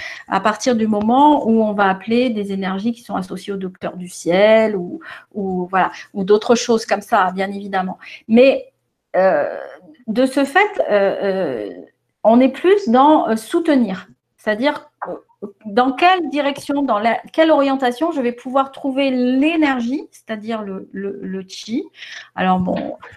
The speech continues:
j'ai, il y a t-, différents types de chi, hein, euh, qui va, euh,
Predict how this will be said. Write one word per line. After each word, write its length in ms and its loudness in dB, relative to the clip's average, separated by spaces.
j'ai, 220 -6
il 80 0
y 20 2
a 60 6
t-, 220 -10
différents 420 2
types 200 -6
de 80 -4
chi, 460 -2
hein, 180 4
euh, 220 6
qui 220 0
va, 260 4
euh, 320 2